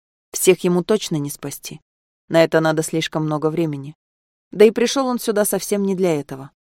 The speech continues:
А для чего? Что отвлекло его от поисков рыжей женщины и её чёртова корабля? Что было в том мешке, за которым он пошёл, не раздумывая?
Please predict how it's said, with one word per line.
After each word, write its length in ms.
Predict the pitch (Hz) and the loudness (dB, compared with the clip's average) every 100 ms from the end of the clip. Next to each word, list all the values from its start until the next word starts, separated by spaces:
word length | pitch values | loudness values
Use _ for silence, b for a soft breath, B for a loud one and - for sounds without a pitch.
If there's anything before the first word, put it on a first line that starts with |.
| _ _ - | _ _ -8
А 100 | 156 | -4
для 140 | 165 | -2
чего? 400 | 160 196 185 151 _ _ _ _ - | -2 -4 -4 -6 _ _ _ _ -10
Что 280 | - 269 | 0 4
отвлекло 460 | 247 180 185 214 220 | 4 4 0 4 4
его 200 | 202 175 | 4 4
от 140 | 165 | 2
поисков 500 | - 208 214 - 185 | 2 2 2 0 0
рыжей 280 | 190 185 160 | 2 4 2
женщины 560 | 151 214 220 - 196 190 | 2 2 0 -2 0 0
и 120 | 185 | 0
её 240 | 180 180 | 2 4
чёртова 380 | 185 190 190 190 | 4 0 -2 -4
корабля? 500 | - 196 196 165 135 _ _ _ _ _ _ | -2 -2 0 -2 -4 _ _ _ _ _ _
Что 300 | - - 170 | -10 0 4
было 200 | 180 180 | 4 4
в 80 | - | 2
том 180 | 185 | 0
мешке, 360 | 190 190 - 170 | 2 0 2 2
за 100 | 143 | 2
которым 340 | 147 - 151 | -4 -4 -4
он 120 | 147 147 | -4 -4
пошёл, 340 | 151 - 147 | -4 -4 -2
не 140 | 147 | 0
раздумывая? 680 | 165 160 170 156 131 131 143 | 0 2 0 0 -4 -10 -14